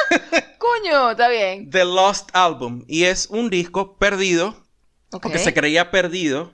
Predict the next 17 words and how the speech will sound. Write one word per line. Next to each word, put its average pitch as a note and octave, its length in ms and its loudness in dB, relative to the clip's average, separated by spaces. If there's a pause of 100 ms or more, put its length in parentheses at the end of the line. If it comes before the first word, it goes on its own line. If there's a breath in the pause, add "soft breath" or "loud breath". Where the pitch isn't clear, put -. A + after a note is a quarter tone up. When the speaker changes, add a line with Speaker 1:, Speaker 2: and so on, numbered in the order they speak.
(100)
Speaker 2:
Ajá. F3+ 420 -8
Speaker 1:
de F3 600 0
John E3+ 220 -2
Coltrane, - 580 -4 (160)
Speaker 2:
Oh, A3 760 -2
Speaker 1:
el G3 100 -8
Speaker 2:
el G3+ 60 -4
Speaker 1:
saxofonista, D3+ 1000 -4 (260 loud breath)
y C3 800 -6 (140)
yo C3 260 -12
creo A#3 200 -6
que C4+ 80 -4
en C4 80 -2
algún F3+ 200 -8
momento F3+ 360 -8
tocó C#3 280 -8
clarinete, C3 680 -8